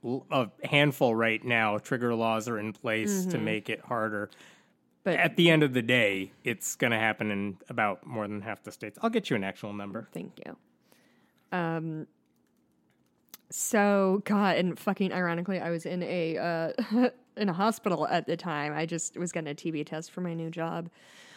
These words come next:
Speaker 2: Um, <sighs> and so, uh, pretty quickly after we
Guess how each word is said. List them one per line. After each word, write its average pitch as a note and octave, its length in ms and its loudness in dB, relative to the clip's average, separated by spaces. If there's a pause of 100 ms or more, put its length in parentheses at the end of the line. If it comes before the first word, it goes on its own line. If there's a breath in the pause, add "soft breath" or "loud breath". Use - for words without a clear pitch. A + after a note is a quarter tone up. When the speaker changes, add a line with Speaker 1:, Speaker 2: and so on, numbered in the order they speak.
(720 loud breath)
Speaker 2:
Um, B3+ 240 6 (920 loud breath)
<sighs> - 960 -20
and A#3 400 6
so, A#3 460 6
uh, G#3+ 180 6
pretty C#4 240 2
quickly F#3 400 2
after E3+ 260 2
we D#3+ 360 4